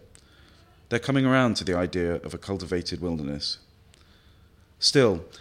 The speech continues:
I worry about the dangers of marauding bison. For every eight hundred interactions, a bison will attempt to gore a human.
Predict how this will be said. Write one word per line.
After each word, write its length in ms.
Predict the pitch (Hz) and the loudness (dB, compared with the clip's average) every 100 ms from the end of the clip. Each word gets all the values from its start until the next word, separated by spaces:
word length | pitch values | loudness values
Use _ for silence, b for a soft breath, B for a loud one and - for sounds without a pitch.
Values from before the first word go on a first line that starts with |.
| B B | B B
I 80 | - | 0
worry 240 | 147 165 147 | 4 8 8
about 220 | 131 120 | 8 4
the 60 | |
dangers 440 | 123 139 131 104 85 | 4 4 4 2 0
of 120 | 85 | -2
marauding 400 | 90 82 78 82 | -2 -2 -2 -4
bison. 420 | 78 78 - 85 87 _ _ _ _ _ _ - - | -4 -2 -2 -4 -10 _ _ _ _ _ _ -20 -4
For 140 | 127 | 2
every 240 | 131 139 - | 4 4 2
eight 160 | 107 | 0
hundred 260 | 92 104 98 | 0 -2 0
interactions, 640 | 95 98 101 - 90 78 - B B | -2 0 0 0 -6 -4 -6 B B
a 40 | 90 | -4
bison 380 | 127 127 - 98 | 0 4 4 4
will 100 | 95 | 0
attempt 300 | 95 101 85 | 0 -4 -4
to 80 | |
gore 320 | 87 120 113 87 | -2 0 2 0
a 20 | |
human. 440 | - 82 78 71 | -2 -6 -6 -10